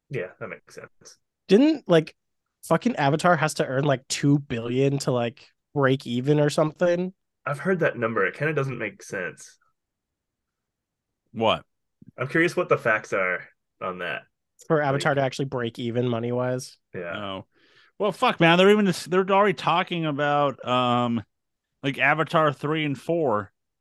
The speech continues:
Speaker 1: Yeah.
Speaker 2: Oh, no, it's when they signed for this one, they signed for the future ones. There's, those are, like, already
Speaker 3: Yeah.
Speaker 2: guaranteed.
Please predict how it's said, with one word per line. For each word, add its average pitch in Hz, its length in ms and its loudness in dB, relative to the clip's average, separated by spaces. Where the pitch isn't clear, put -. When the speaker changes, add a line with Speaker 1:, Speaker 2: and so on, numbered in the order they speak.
Speaker 1:
Yeah. 82 260 -12
Speaker 2:
Oh, 202 80 8
no, 202 140 10
it's - 280 6
when 175 180 8
they 180 200 8
signed 175 380 6
for - 100 -4
this 139 180 2
one, 113 100 0
they 113 120 -4
signed 120 300 0
for 123 80 -8
the 113 60 -8
future 110 320 -10
ones. 107 240 -10
There's, 151 280 6
those 165 240 8
are, 160 60 8
like, 123 160 4
already 120 180 2
Speaker 3:
Yeah. - 40 -8
Speaker 2:
guaranteed. 107 520 -6